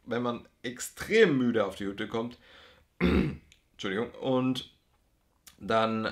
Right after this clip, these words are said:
ähm, dann isst man erstmal was, dann, dann macht's erstmal wieder so, whoop, und man ist wieder, hallo, man ist überhaupt erstmal wieder ansprechbar. Und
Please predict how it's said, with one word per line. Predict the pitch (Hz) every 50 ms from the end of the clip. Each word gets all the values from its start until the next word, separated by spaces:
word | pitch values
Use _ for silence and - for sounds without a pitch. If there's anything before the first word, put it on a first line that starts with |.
| - -
ähm, | 98 104 107 104 107 107
dann | 101 101
isst | 104 135 143 143 -
man | 131 107
erstmal | 95 98 101 - 110 104 104
was, | 110 113
dann, | - 110 107 104 107
dann | - - 107 101
macht's | 110 107 113 110 -
erstmal | 117 117 113 - 117 110
wieder | 110 110
so, | 104 110 110 - -
whoop, | - 123 135 165 208 392 494 494 - - - _ _ _ _ _ _ _ _
und | - 117 117 -
man | 117 120
ist | 117 120
wieder, | - 120 117 113 113 110 110 110 110 - - - - - _ _ _ _ _ _ _ _
hallo, | - 160 135 127 131 139 139 139 - - - - - - - - - _
man | - 123
ist | 127 127
überhaupt | 131 127 123 127
erstmal | 117 120 - 113 110
wieder | 110 101 87
ansprechbar. | 110 123 - - - 95 82 - - - - - - _ - - - - - - - _ _ _ _
Und | - - 127 131 131 127 127 127 -